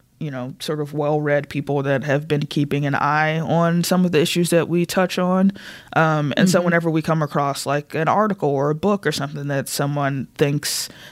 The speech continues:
Speaker 1: it could be helpful to people that write for the show, we just sort of send it out and say, "Hey, you know, you all wanna check this out?" Um, we
Speaker 2: Uh-huh.
Speaker 1: do interviews with teachers. So we've talked
Speaker 2: Oh.
Speaker 1: to, um, teachers from the Philadelphia public school system.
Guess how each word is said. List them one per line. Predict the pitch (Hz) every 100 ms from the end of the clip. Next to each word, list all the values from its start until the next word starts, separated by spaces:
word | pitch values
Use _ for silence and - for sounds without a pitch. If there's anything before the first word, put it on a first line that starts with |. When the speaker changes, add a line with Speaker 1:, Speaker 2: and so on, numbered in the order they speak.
| - _ -
Speaker 1:
it | 107 - -
could | 180 156
be | 151
helpful | 160 135 - 139 135
to | - 151
people | 139 151 147
that | 135
write | 117 -
for | 139
the | 143
show, | 143 147
we | 147
just | 196 190
sort | 190 160
of |
send | - 262 147
it | -
out | 139 139
and | 113
say, | - 135 123
"Hey, | 233 240 220 214 -
you | 208
know, | 180 170
you | 190 180
all | 170 170
wanna | 165
check | - 160
this | 165 -
out?" | 160 160 - - - - -
Um, | 156 147 147 147 147 165
we | 180 180 175 170
Speaker 2:
Uh-huh. | 160
Speaker 1:
do | - 156 151 151
interviews | - 240 233 233 233 233 -
with | 226
teachers. | - 233 - 233 226 -
So | - 165
we've | 156 151 -
talked | 165 156 -
Speaker 2:
Oh. | 240
Speaker 1:
to, | 285 156 151 151 - - - - -
um, | 143 139 139 143 135
teachers | - 170 160 156
from | - 147 147 147
the | 147 147 143
Philadelphia | - 151 151 143 147 147
public | 143 139 123
school | - - 185
system. | - 170 - 160 156 156